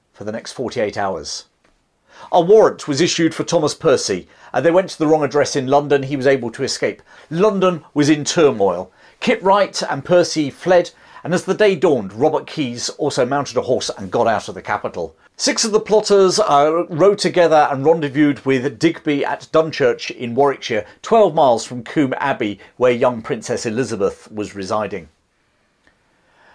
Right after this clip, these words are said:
Meanwhile, with the plot out in the open, Londoners were permitted to light bonfires to celebrate saving the king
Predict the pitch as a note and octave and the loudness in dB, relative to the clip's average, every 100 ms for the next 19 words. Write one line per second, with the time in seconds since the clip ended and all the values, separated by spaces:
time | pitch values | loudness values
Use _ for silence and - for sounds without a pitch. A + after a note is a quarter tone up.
0 | _ - E3+ C4 A#3+ F3+ G#2+ - _ - | _ -6 -2 2 4 4 2 -4 _ 0
1 | F3+ F#3+ - A3+ A#3 - - E3 G#3+ - | 2 2 0 4 4 2 -4 0 0 0
2 | F3 D#3 D#3 E3+ F#3 F3 D#3 _ _ - | -2 2 4 4 2 -4 -6 _ _ -8
3 | A#2+ G#3 G3 F3 E3+ E3+ D#3 D#3 D3+ D3+ | 0 0 0 0 0 0 -2 -2 -2 -4
4 | C#3+ C#3+ D3 C3+ - D3 D3 C3 G#2 G2 | -4 0 0 -2 -4 -4 -4 0 0 0
5 | - C#3+ - G#3+ C#3 A2+ G#2 - - - | -2 -4 0 2 2 0 -4 -6 -8 -2
6 | C#3+ A#2+ A#2+ A#2 - - C#3+ F#2+ | -2 -2 -6 -6 -6 -2 -4 -4